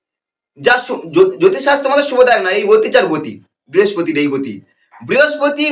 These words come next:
বক্রী অবস্থা অর্থাৎ রেট্রোগেট অবস্থা মি-, আমরা দ্বাদশ থেকে শিফট করে একাদশে চলে যাচ্ছে।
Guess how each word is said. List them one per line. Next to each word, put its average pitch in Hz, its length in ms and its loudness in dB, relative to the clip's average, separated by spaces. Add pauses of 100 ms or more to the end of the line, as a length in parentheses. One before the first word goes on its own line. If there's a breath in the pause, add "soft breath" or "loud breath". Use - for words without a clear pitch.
(100)
বক্রী 233 440 2
অবস্থা 269 340 4
অর্থাৎ 247 160 2
রেট্রোগেট 247 460 4
অবস্থা 254 440 4
মি-, 214 400 -6
আমরা 185 260 2
দ্বাদশ 208 380 -2
থেকে 240 180 0
শিফট 247 300 -8
করে 254 200 4
একাদশে 190 420 2
চলে 127 200 -4
যাচ্ছে। - 340 -8